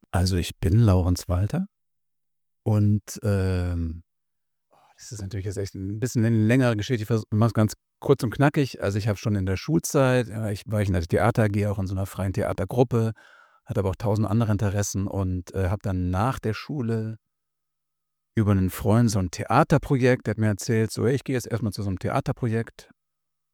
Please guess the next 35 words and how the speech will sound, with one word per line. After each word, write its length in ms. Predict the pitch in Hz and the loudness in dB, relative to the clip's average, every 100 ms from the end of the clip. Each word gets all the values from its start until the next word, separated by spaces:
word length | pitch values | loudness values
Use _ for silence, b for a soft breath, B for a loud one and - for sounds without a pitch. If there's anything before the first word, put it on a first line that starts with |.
| _ _ _ _ _ _ _ _ _ _ | _ _ _ _ _ _ _ _ _ _
Dann, 260 | 104 92 - - | -4 -4 -4 -4
"Ja, 280 | 110 139 143 | 4 6 6
das 240 | 120 120 110 | 4 -6 2
mach 120 | 143 | 4
ich 40 | 110 | 4
jetzt 100 | 90 | 2
auch", 320 | 85 98 - | 0 -2 -8
hab 100 | 98 | -12
ich 160 | - - | -12 -12
dann 240 | 101 113 _ | -12 -12 _
gedacht. 340 | - 104 - - | -8 -6 -6 -10
Ich 80 | - | -2
musste 200 | 123 135 | -2 0
kein 140 | 113 | -2
Zivi 220 | - 139 127 | 0 0 2
machen, 240 | 117 110 | 0 0
weil 120 | 101 | -2
ich 200 | 98 - _ | -4 -8 _
Österreicher 480 | 127 - 120 110 104 | -4 -4 -6 -4 -4
bin. 180 | 110 110 b b b b b _ _ _ _ | -6 -8 b b b b b _ _ _ _
Und, 520 | - 139 131 127 - - | -2 2 2 2 -2 -2
ähm, 800 | 123 123 123 123 120 117 110 - | 2 4 2 0 0 0 -2 0
genau, 260 | 226 226 104 | 4 4 4
dann 160 | 117 | 2
waren 140 | 123 127 | 2 2
wir 60 | |
zusammen 240 | 120 123 120 | 0 0 0
bei 40 | |
diesem 160 | 110 104 | -2 -4
Theaterprojekt, 800 | 139 104 135 156 - 143 135 - | -4 -4 -2 -4 -2 0 0 -2
Theater 300 | - 117 120 | -4 -4 -4
Total 400 | 120 - 120 123 | -6 -2 0 0
in 220 | 104 98 | 0 -2
Bochum. 720 | 95 113 151 180 175 180 170 | 0 0 0 0 0 0 -2
Und 280 | 156 117 110 | -4 -4 -4